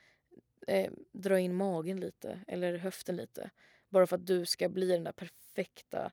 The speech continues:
Instagram-modellen och få de där femtiofem mer likesen. Alltså, det är så här, det är inte värt det. Och om företag vill samarbeta med dig just för att du då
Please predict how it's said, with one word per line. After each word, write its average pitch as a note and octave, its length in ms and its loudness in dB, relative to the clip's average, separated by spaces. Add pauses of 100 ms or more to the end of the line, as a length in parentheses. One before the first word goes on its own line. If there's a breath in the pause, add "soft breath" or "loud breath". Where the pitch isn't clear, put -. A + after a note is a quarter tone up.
(400 soft breath)
Instagram-modellen F3 1120 -2
och F#3 140 -4
få E3+ 320 0
de E3+ 120 -4
där G#3+ 320 -4 (380)
femtiofem F3+ 880 -6
mer F3 160 0
likesen. E3+ 500 -4
Alltså, G3 180 -8
det F#3+ 120 -6
är F#3 40 -6
så F#3+ 80 -10
här, F#3 140 -6 (1300 loud breath)
det - 80 -8
är F#3 40 -4
inte F3 180 -4
värt F3 280 -4
det. - 220 -10
Och - 240 -8
om F#3+ 80 2
företag F#3+ 520 6
vill F3 140 0
samarbeta F#3+ 600 0
med E3+ 100 -4
dig D#3+ 280 -2
just - 260 -6
för G#3+ 360 4
att - 380 -6 (440 soft breath)
du F3+ 300 0
då F3 420 4